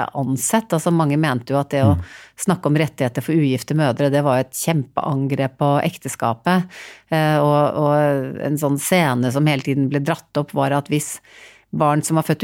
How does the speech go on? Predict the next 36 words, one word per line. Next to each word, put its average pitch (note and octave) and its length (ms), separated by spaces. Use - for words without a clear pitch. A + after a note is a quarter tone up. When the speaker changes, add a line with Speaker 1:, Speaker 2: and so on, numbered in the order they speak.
Speaker 1:
utenfor D#3 220
ekteskap C#3+ 500
skulle C#3+ 320
få - 160
arve D3 400
fedrene B2+ 480
sine, C#3 320
så D#3 160
lagde D3 400
man B2+ 220
en D3 100
sånn C#3+ 240
situasjon D3 680
hvor D3 220
det - 560
er D3+ 160
en D#3 80
mann D#3 240
som D#3 160
er D#3 60
død, D#3 580
og D3+ 180
igjen D3+ 300
sitter D3 300
den D3+ 100
sørgende C#3+ 560
enken C#3+ 480
og D3+ 60
barna C#3 340
hennes, C#3+ 500
og, D3+ 300
eh, C#3+ 280
midt E3 400
i F#3 80
sorgen D3+ 400
så D3+ 80